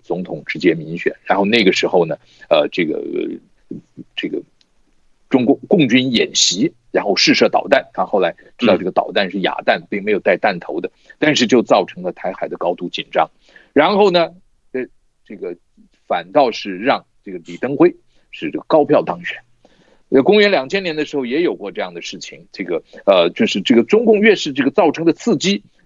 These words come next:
Speaker 1: 结果呢，可能让他不喜欢的人得到的更多的票。
Speaker 2: 嗯。
Speaker 1: 但是另外一方面呢，就是这样子就使得美中两国啊，它也可能出现的比较紧张的场面。像这个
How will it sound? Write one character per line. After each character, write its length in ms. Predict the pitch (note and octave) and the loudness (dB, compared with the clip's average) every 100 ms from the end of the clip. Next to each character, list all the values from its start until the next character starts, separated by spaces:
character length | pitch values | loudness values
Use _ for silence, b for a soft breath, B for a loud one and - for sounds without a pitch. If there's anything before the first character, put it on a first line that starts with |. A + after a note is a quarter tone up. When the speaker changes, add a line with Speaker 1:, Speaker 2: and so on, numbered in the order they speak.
| - | 0
Speaker 1:
结 120 | F#3+ | 2
果 160 | D3+ A#2+ | 2 -2
呢， 120 | B2 | -4
可 260 | - A2 | -6 -6
能 180 | F#2+ C3 | -6 -2
让 240 | F#3 E3+ A#2+ | 0 0 0
他 200 | - - | -4 -2
不 160 | B3 | 0
喜 180 | - - | -2 0
欢 160 | C3+ C#3+ | 0 2
的 80 | |
人 220 | A#2+ D3 - | 0 -2 -6
得 100 | G2+ | -8
到 160 | G#2 G#2+ | -4 -4
的 80 | G#2 | -6
更 140 | A#2+ | -14
多 180 | G2+ A#2 | -10 -8
的 80 | A#2+ | -8
票。 240 | - - _ _ _ _ _ _ - | -8 -10 _ _ _ _ _ _ 2
Speaker 2:
嗯。 60 | |
Speaker 1:
但 120 | A#3 | 4
是 140 | F#3 G#3 | 4 2
另 240 | B3 C4+ | 0 2
外 140 | A3+ F3+ | 2 2
一 100 | E3 | 2
方 180 | E3+ | 0
面 220 | E3+ D#3+ C3 | 0 -6 -6
呢， 140 | A#2+ | -8
就 160 | F3 D#3+ | -8 -6
是 200 | D3+ - _ _ - | -6 -8 _ _ 0
这 180 | A3+ F3 | 2 4
样 220 | D#3 A#2 | 0 -4
子 80 | G2+ | -6
就 180 | D#3 B2 | -4 -4
使 240 | - F#2+ | -8 0
得 120 | B2 | 0
美 320 | C#3 A2+ E2 F2+ | 2 2 0 -2
中 360 | - A#3 A#3+ | 4 4 4
两 220 | C#3+ F2+ - | 2 0 -4
国 240 | - F2+ C3+ | -6 2 4
啊， 140 | D3 - _ _ | 2 0 _ _
它 160 | - B2 | -4 -2
也 160 | F#2+ - | -4 -10
可 120 | F2 | -18
能 160 | E2 G2+ | -20 -18
出 180 | - G#2+ | -12 -4
现 180 | G#2+ | -4
的 60 | F2 | -4
比 140 | - | -4
较 100 | F#2+ | -4
紧 220 | F#2 F2+ E2 | -4 -6 -4
张 160 | F#2 | -2
的 80 | F2+ | -2
场 200 | - - | -4 -8
面。 160 | E2+ - b b b | -8 -10 b b b
像 240 | - F#2+ | 0 0
这 120 | F#2+ | 2
个 180 | F2 F2 | 2 2